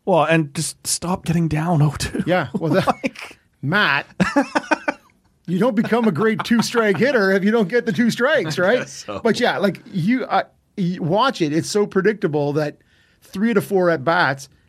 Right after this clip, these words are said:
Speaker 2: he's swinging out of his
Speaker 1: Mm-hmm.
Speaker 2: grass cutting shoes
Speaker 1: Mm-hmm.
Speaker 2: on that first pitch.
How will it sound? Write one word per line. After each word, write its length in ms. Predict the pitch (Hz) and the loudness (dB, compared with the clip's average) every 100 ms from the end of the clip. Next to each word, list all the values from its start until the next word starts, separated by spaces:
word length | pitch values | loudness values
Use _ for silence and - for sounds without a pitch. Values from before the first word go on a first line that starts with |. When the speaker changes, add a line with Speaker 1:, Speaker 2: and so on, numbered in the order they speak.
| _ | _
Speaker 2:
he's 320 | - 214 220 | -4 0 0
swinging 580 | - - 202 214 170 160 | -2 -2 0 0 0 -4
out 200 | 190 202 | 0 0
of 80 | 190 | 2
his 440 | 143 156 123 - - | 0 0 -2 -10 -16
Speaker 1:
Mm-hmm. 200 | 92 82 | -18 -12
Speaker 2:
grass 360 | 135 165 170 185 | -2 2 2 0
cutting 340 | - 170 165 | 0 0 0
shoes 640 | 147 - 202 190 147 135 135 | -4 -4 -2 0 0 -2 -6
Speaker 1:
Mm-hmm. 160 | 90 87 _ _ _ _ _ - | -12 -14 _ _ _ _ _ -4
Speaker 2:
on 120 | 196 | 0
that 140 | 185 147 | 2 2
first 240 | 190 170 | 0 0
pitch. 400 | - - 135 - | 0 0 -2 -10